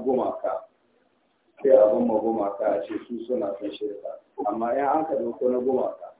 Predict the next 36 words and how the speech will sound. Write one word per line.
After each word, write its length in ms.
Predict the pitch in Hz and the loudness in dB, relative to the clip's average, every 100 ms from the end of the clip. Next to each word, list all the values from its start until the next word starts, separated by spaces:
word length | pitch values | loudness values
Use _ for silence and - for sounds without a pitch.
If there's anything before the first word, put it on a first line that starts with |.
| _ _ _ _ - | _ _ _ _ -8
in 120 | 269 277 | 0 4
ya 140 | - - | 4 2
tudu 280 | - 113 - | -2 -2 -4
cikin 260 | 123 123 | -4 0
na 140 | 123 117 | 2 2
Allah 320 | 120 113 - | 2 0 0
sai 100 | 127 | 0
a 140 | 107 107 | 0 0
ce 100 | 110 | 0
a 220 | 104 98 | 0 2
Allah 300 | - 120 - 120 | 0 0 -2 -2
bai 180 | 120 - | -6 -6
son 100 | - - | -8 -6
shirka. 280 | 403 - - - _ _ _ _ _ - | -8 -8 -18 -20 _ _ _ _ _ 0
Kun 160 | 151 | 6
gani, 340 | 156 156 147 - - - _ _ | 8 8 6 4 -8 -20 _ _
sun 160 | - 147 - | 0 0 4
san 160 | 151 | 4
Allah 400 | - 156 151 127 | 8 8 10 10
bai 200 | 127 123 | 6 4
son 140 | 123 110 | 0 -8
shirka, 400 | - 113 113 107 - | -4 -6 -2 -2 -2
amma 300 | 117 131 131 | 0 4 4
bai 100 | 117 | 4
shirya 400 | 113 131 131 - - | -2 -4 0 0 0
su 60 | 107 113 | -6 -8
wani 220 | 120 127 | -6 -6
ibada 480 | 127 110 113 107 104 | -6 0 0 0 -2
sai 140 | 113 | -6
su 160 | - - - | -12 -14 -16
ta 60 | |
shirka. 360 | - 381 370 - - - - _ _ _ _ _ _ _ | -10 -8 -8 -10 -14 -18 -20 _ _ _ _ _ _ _
Shi 220 | _ - 160 | _ 0 4
na 140 | 139 131 | 6 6
Allah 280 | 139 135 | 6 6
ya 80 | 120 | 6